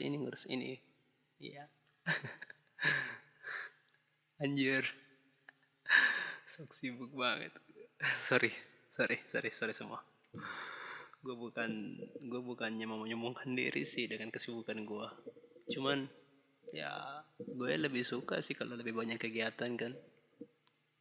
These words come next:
Daripada sedikit kegiatan itu menurut gue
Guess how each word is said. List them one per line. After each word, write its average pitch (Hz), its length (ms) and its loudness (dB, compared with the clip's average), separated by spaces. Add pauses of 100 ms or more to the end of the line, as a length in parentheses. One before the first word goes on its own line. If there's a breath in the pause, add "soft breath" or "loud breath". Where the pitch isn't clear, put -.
(1500 loud breath)
Daripada 107 800 0
sedikit - 400 -2
kegiatan - 480 2
itu 202 400 -6 (480)
menurut 139 260 -2
gue 156 240 4